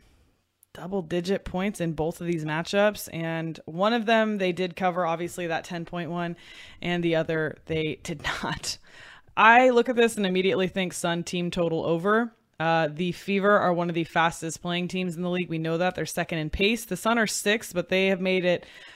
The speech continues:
a concerted effort to increase their pace this season, and they scored ninety-two points in the most recent game between these two teams and ninety-four the first time. So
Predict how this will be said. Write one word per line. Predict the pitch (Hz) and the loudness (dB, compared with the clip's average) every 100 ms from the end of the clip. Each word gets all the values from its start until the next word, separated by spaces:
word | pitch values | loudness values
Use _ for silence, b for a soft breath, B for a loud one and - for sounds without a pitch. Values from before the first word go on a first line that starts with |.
| - | -8
a | |
concerted | 185 190 226 233 190 - | -4 0 2 2 2 0
effort | 196 180 - | 0 0 -2
to | - 175 | -4 -6
increase | 160 190 190 | -4 -4 -4
their | - 156 | -6 -6
pace | 175 151 - | -4 -6 -6
this | 156 | -10
season, | - 165 151 170 190 B B B B - | -6 -6 -4 -4 -6 B B B B -2
and | 196 196 190 175 | 2 4 2 0
they | 190 | -2
scored | - 185 185 | 2 0 2
ninety-two | 165 170 190 - 202 | 0 0 -2 -2 -4
points | - 190 190 185 - | -2 -2 -2 -4 -8
in | - 180 | -6 -4
the | 175 | -2
most | 165 | -4
recent | 160 190 190 180 | -2 -4 -2 -2
game | 185 185 | 0 0
between | 180 185 | -2 -2
these | 185 180 | -2 -4
two | - 190 | -2 -2
teams | 190 185 180 | -2 -2 -2
and | 170 165 | -4 -2
ninety-four | 165 175 165 - 160 165 | -2 -2 -4 -2 0 0
the | 156 | -2
first | - 160 - | -4 -6 -4
time. | 180 175 175 175 - | -2 0 0 -4 -8
So | - 175 170 156 | 0 4 4 0